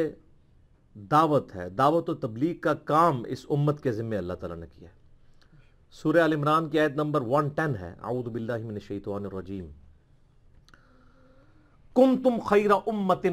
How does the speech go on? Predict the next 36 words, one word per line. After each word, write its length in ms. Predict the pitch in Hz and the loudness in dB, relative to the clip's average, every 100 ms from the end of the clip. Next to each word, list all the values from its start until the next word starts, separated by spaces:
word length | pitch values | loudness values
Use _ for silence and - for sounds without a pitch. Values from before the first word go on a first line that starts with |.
| 175 | -2
اخرجت 500 | 190 - 160 139 147 | -4 -2 -2 -2 -4
للناس 1000 | 123 127 113 117 123 98 - - - - - _ - | -4 -6 -2 0 2 0 -6 -16 -18 -20 -20 _ 2
تأمرون 560 | 165 - 156 165 208 | 2 2 0 2 2
بالمعروف 1080 | 190 151 147 135 131 117 110 143 202 220 - 123 | 2 2 2 0 0 0 2 2 0 -2 -4 -2
وتنہون 640 | 143 - 151 120 175 196 | 0 2 0 2 4 4
عن 180 | 165 151 | 4 2
المنکر 540 | 151 127 175 151 123 90 - - - - - - | 0 2 2 0 -2 -8 -12 -20 -20 -20 -12 -4
وتؤمنون 640 | 143 202 196 151 143 139 107 | -2 0 0 0 -2 -2 -4
باللہ۔" 360 | 101 87 78 73 _ _ _ _ - - - - | -6 -10 -12 -16 _ _ _ _ -20 -20 -20 2
تم 160 | 208 | 2
سب 320 | 196 - 262 - | 2 2 0 2
سے 200 | - 240 | 4 4
بہترین 520 | 170 170 190 220 214 | 6 4 4 2 2
امت 360 | 196 185 202 196 | 0 2 0 0
ہو 380 | 120 127 139 165 | -2 2 2 2
جو 200 | 127 175 | 0 0
لوگوں 640 | 139 135 151 147 151 226 | 0 2 2 2 4 4
کے 140 | 220 196 | 4 0
نفع 260 | 160 165 165 | 0 -2 -2
کے 80 | 156 | -2
لیے 200 | 139 151 | 0 0
نکالے 520 | 135 123 117 113 110 | -2 -2 0 0 -2
گئے 200 | 98 92 | -4 -6
ہو، 140 | 82 76 - - - _ _ _ _ _ _ _ - | -8 -12 -16 -20 -20 _ _ _ _ _ _ _ -16
لوگوں 460 | 113 147 160 208 | 0 2 4 4
کو 140 | 202 202 | 4 4
نیکی 320 | 160 160 190 | 4 0 2
کا 220 | 202 139 | 4 4
حکم 280 | 135 185 160 | 2 0 0
دیتے 340 | 139 143 180 | 2 2 2
ہو 160 | 165 160 | 0 2
اور 160 | 185 | 0
برائی 400 | 156 117 120 131 | -2 -4 0 0
سے 180 | 147 175 | 0 -2
روکتے 440 | 120 123 131 - 151 | -2 -2 -4 -4 -4
ہو 280 | 143 175 | -2 -4